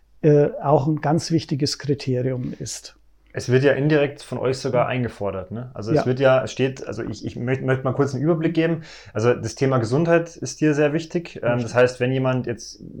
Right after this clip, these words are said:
Speaker 2: kurz vorher krank war oder vielleicht sogar krank ist, dann ist das ein Thema, wo man sagt, gut, da sollte man über den Start
Speaker 1: Mhm.
Speaker 2: wahrscheinlich noch mal nachdenken.
Speaker 1: Wir, wir, das können wir nicht überprüfen.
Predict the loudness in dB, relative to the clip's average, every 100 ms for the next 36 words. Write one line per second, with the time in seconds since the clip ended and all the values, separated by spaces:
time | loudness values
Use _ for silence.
0 | -18 -4 -2 0 2 2 2 -2 2 4
1 | 6 4 2 2 2 0 0 -2 0 -2
2 | -2 -4 -4 -6 -6 -6 -6 -6 -2 -2
3 | -2 0 0 0 -2 -4 -2 0 0 -2
4 | -4 -6 -6 -6 0 0 0 -4 -6 -6
5 | -4 -4 -2 -4 -4 -6 -6 -6 -8 -14
6 | _ _ 6 6 6 2 2 -2 4 4
7 | 6 8 10 10 10 8 6 6 6 6
8 | 4 4 2